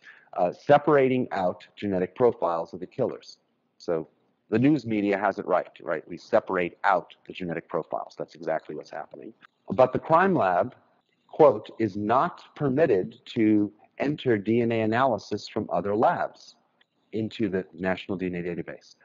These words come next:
That's the norm. A lab can only use its own methods most of the time, unless there's a court order otherwise, to do, solve cold cases and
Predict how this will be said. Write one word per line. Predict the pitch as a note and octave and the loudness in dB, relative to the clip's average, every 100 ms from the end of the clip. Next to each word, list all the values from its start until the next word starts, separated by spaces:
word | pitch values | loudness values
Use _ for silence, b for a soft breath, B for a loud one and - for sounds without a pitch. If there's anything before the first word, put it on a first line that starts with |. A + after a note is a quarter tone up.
| b - | b 4
That's | C#3+ - - | 4 2 -6
the | B2+ | -2
norm. | A2+ G2+ D#2+ - _ _ b b b - | 0 0 -2 -8 _ _ b b b -4
A | |
lab | F#2+ A#2 C3 D3 C#3+ | 2 4 4 2 -2
can | C#3 A2+ | -10 -6
only | B2 C#3 D3 | -4 -2 -2
use | B2 B2 A#2+ G#2+ | -2 -2 -2 -6
its | - - | -8 -4
own | A2+ A2+ | -2 0
methods | A2+ C#3 F#2 D#2+ - - - _ _ _ F#2+ | 0 -2 -4 -10 -14 -20 -20 _ _ _ 2
most | A2+ C3+ - | 2 2 -2
of | |
the | G2+ | -8
time, | - D#2+ F2+ G2+ | -4 -4 -2 -2
unless | G2 F#2+ | -4 -4
there's | F#2 | -6
a | D#2+ | -8
court | - C3 F#2+ | -4 -4 -2
order | E2+ E2+ | -2 -2
otherwise, | G#2 G2 D#2+ E2 G2 _ b b b - | -2 -2 -4 -6 -8 _ b b b -10
to | A#2+ G#2+ - - | -6 -6 -10 -4
do, | C3+ D#3 D3+ - _ | 2 2 0 -8 _
solve | - C3 B2+ B2+ - | 0 4 4 4 -2
cold | - B2 A2 - | -4 0 0 -2
cases | - F#2 - - - _ b b b | -6 -6 -8 -16 -20 _ b b b
and | F#2 F#2 F#2 | -2 -2 -2